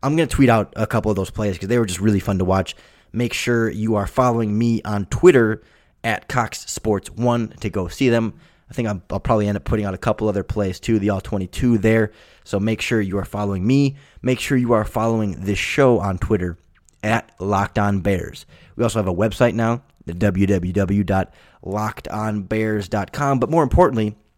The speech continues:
make sure you're subscribed to the podcast on iTunes or Google Play or Stitcher or TuneIn, whatever podcast listening service you use. If you have one of those smart home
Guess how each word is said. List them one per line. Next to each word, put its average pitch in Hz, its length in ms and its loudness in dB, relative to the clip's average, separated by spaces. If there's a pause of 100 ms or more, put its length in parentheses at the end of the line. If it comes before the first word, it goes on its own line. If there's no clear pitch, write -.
(180)
make 143 200 -2
sure 160 160 -4
you're 135 160 -2
subscribed 127 720 -2 (280)
to 175 160 -4
the 143 80 -2
podcast 127 500 -2
on 107 140 -2
iTunes 107 540 -4 (280)
or 107 140 -4
Google 120 280 2
Play 98 260 -2
or 92 80 -6
Stitcher - 560 -4
or - 80 -16
TuneIn, 113 460 -2 (360)
whatever 131 360 -2
podcast 113 640 -4
listening 101 280 -4
service 98 360 -4
you 101 60 -6
use. 110 320 -2 (360)
If - 60 -16
you 104 80 -8
have 123 180 -4
one 123 120 -2
of 117 60 -4
those 104 340 -4 (200)
smart 120 460 -4
home 117 280 -2